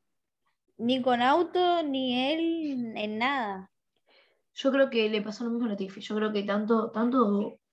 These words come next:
Speaker 2: que recibió, tanto también peso, por así decirlo, le hizo mal y, y yo para mí está agarrando con eso, ¿entendés? De, bueno, tengo que hacer todo porque también está eso de peligran los asientos, porque si bien, por ejemplo, Lando,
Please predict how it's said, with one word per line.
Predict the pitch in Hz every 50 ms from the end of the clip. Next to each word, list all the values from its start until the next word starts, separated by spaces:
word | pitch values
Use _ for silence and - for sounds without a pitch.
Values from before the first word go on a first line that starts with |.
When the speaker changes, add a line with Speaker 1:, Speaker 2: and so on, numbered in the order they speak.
| _ _ _
Speaker 2:
que | - 214 202
recibió, | 196 190 190 190 - - 196 185 185 196 196 196 202 220 240 254 - - _ _ - - _ _ _ _ _ _ _ _ _ _
tanto | - 240 240 240 233 226 - - - 233 226
también | 214 202 202 202 208 208 208 202 -
peso, | - 262 277 311 294 - - 202 202
por | 202 196
así | 196 196 - - 247
decirlo, | 233 - - 240 233 240 226 214 202 196 196 220 - - _ _ _ _ _ _ _ _ _ _ _
le | - 226
hizo | 269 262 - 302 277
mal | 240 220 214 208 208 208 208 226 269 -
y, | - 220 190 165 - - _
y | - 208 202
yo | 202 - 233
para | 233 226 233
mí | 220
está | 220 - 262
agarrando | 220 202 196 196 196 196 196 190
con | 190 190 190
eso, | 196 196 190 - - -
¿entendés? | - 202 - 214 208 196 196
De, | 196 190 185 185 - - - - - _ _
bueno, | - 220 214 208 202
tengo | 226 233 233
que | 226
hacer | 214 226 220 208
todo | 233 240 233
porque | 214 214 196 185
también | 196 208 214 226 - -
está | 220 202 - - 208
eso | 214 - 262 240
de | 214 202 196 208 214 233
peligran | - 208 196 196 233 254 254 262 220 196
los | 185 -
asientos, | - - 254 269 240 202 202 190 - -
porque | - 202 196 - 196 196 202
si | 202 - 214
bien, | 202 214 233 240 233
por | 208 240 226
ejemplo, | 208 - 214 202 196
Lando, | 190 202 208 214 208 202 202 208 208 208 240 - -